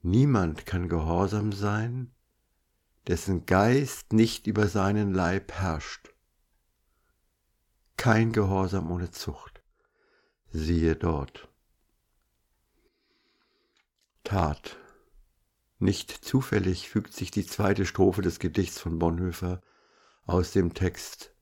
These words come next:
Stationen auf dem Weg zur Freiheit.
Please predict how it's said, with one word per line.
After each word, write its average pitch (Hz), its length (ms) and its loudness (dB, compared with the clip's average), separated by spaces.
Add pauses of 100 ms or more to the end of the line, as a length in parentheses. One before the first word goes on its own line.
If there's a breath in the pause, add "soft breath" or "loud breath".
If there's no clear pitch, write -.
(280)
Stationen 95 840 2
auf 82 120 -6
dem 87 220 0
Weg 85 240 0
zur 90 140 -4
Freiheit. 67 680 -10